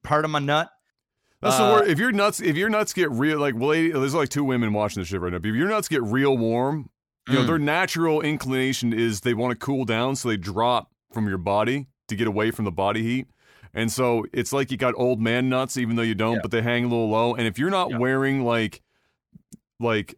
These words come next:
Speaker 2: uh, boxer briefs or something to keep that shit in check,
Speaker 1: Yeah.
Speaker 2: you can legitimately run the risk of sitting on your own fucking balls.
Speaker 1: I did that. I was commando.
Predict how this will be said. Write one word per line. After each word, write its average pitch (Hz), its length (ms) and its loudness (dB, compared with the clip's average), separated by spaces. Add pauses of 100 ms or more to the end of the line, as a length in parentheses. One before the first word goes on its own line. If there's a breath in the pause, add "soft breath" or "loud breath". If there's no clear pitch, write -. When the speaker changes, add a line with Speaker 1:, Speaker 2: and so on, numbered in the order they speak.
Speaker 2:
uh, 101 300 0
boxer 123 560 -2
briefs 127 480 0
or 104 420 -2
something 131 380 -2
to 117 80 -2
keep 135 260 -4
that 127 220 -2
shit 127 240 -2
in 113 80 -2
check, 131 300 -2 (440)
Speaker 1:
Yeah. 131 220 2
Speaker 2:
you 185 160 0
can 202 220 0
legitimately 160 840 0
run 135 280 0
the 135 80 0
risk 123 460 -2 (720)
of 123 200 0
sitting 175 400 0
on 151 180 2
your 135 140 2
own 143 160 2
fucking 120 340 0
balls. 98 420 -2
Speaker 1:
I - 60 -16 (100)
did 165 140 -2
that. 117 160 2
I 120 80 2
was 147 160 -2
commando. 147 680 0